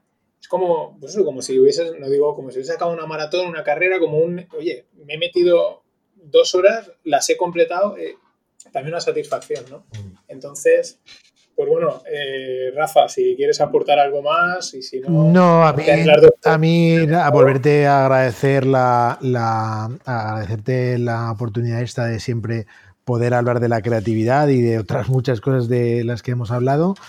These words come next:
Speaker 2: Y quizá me gustaría simplemente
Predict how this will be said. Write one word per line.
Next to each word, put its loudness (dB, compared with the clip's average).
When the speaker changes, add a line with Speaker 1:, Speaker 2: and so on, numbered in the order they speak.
Speaker 2:
Y 2
quizá -2
me 0
gustaría 0
simplemente -2